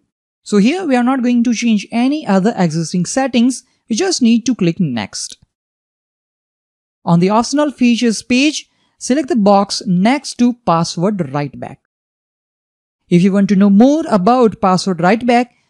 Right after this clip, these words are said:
you can click here and click on Learn More link to get more information about a password write back. Here.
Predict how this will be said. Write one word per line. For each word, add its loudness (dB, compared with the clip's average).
you -10
can -4
click -2
here 2
and -2
click -2
on 2
Learn 2
More 6
link 0
to -2
get 0
more 2
information 0
about 0
a -4
password -4
write -10
back. -16
Here. 0